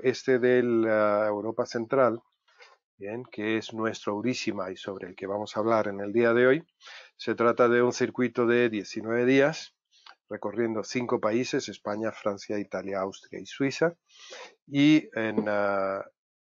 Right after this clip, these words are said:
en la, la idea que quiero yo transmitirles es que este circuito que empieza en Madrid y acaba en Madrid, que es un circuito redondo, podemos llegar a partirlo, sí, podemos vender un sector, por ejemplo, hacer desde Madrid hasta París,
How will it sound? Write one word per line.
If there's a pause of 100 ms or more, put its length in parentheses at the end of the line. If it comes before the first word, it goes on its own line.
(200)
en
la,
la
idea
que
quiero
yo
transmitirles
es
que
este
circuito
que
empieza
en
Madrid
y
acaba
en
Madrid,
que
es
un
circuito
redondo,
podemos (400)
llegar
a
partirlo,
sí,
podemos
vender (680)
un
sector,
por
ejemplo,
hacer
desde
Madrid
hasta
París,